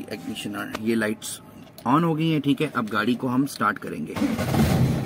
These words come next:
ये देखें जी, गाड़ी आपकी स्टार्ट हो गई है, ठीक है जी।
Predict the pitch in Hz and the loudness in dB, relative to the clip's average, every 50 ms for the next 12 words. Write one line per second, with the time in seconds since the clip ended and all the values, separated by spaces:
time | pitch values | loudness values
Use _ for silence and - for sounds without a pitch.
0 | - - - - - - - - - - 113 120 131 151 156 135 110 - - - | -4 -8 -10 -10 -10 -12 -12 -10 -6 -2 2 4 6 6 6 4 4 2 -2 -4
1 | - - - - - - - - - - - - - - - - - - - - | -4 -2 -2 0 0 0 0 0 0 0 0 0 -2 -2 -2 -2 -2 -2 -2 -2
2 | - - 113 110 110 131 143 160 175 185 185 175 156 151 151 - - 156 147 143 | 0 0 2 2 4 6 6 6 6 6 8 8 8 8 6 4 2 0 0 0
3 | - - 143 147 160 175 175 175 175 165 175 175 170 170 165 165 170 170 170 165 | 2 6 6 8 8 8 8 8 8 8 6 6 6 8 8 8 8 8 8 6
4 | 165 160 - 139 143 135 127 - 143 147 139 151 165 170 | 6 4 2 2 2 2 4 4 4 4 4 4 4 4